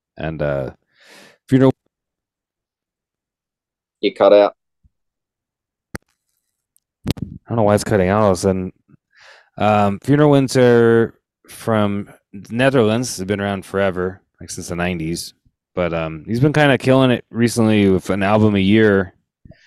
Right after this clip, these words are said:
Speaker 1: Um, but, um, the last, his album last year was, like, really, really, like, one of his best albums, if not his best album. So it's kind of a tough one to, to follow up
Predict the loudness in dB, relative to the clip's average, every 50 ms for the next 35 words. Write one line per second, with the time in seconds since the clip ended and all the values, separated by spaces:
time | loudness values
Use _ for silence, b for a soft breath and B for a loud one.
0 | b b b b b b b b b _ _ -4 -2 0 0 0 0 -2 -4 -6
1 | -8 -12 -16 _ _ _ -20 -20 _ _ _ _ _ _ _ _ _ _ _ _
2 | _ _ _ _ _ _ _ _ _ _ _ 0 2 2 4 4 4 2 2 2
3 | 2 0 -2 -4 -6 -10 -14 _ _ _ _ _ _ _ _ _ _ _ _ 0
4 | 2 4 4 4 2 0 -4 -10 _ -4 0 4 4 4 4 4 2 2 2 2
5 | 2 0 0 2 4 4 6 4 4 2 0 -2 -2 -2 0 2 4 2 2 2
6 | 2 2 4 4 4 6 4 4 4 4 4 4 4 4 4 4 4 4 4 2
7 | 2 0 -2 -2 -2 -2 0 0 0 0 0 0 0 0 0 0 0 2 2 2
8 | 2 0 -4 -6 -8 -10 _ _ _ _ -12 -10 -6 -2 0 2 2 2 2 2
9 | 0 0 0 2 2 2 2 2 0 -2 -4 -8 _ _ _ b b b b b
10 | b b b b b b b 0 0 0 2 2 2 4 4 2 2 2 2 2
11 | 2 2 2 0 0 2 2 2 2 2 2 0 0 -2 -4 0 2 4 6 6
12 | 6 6 4 4 2 0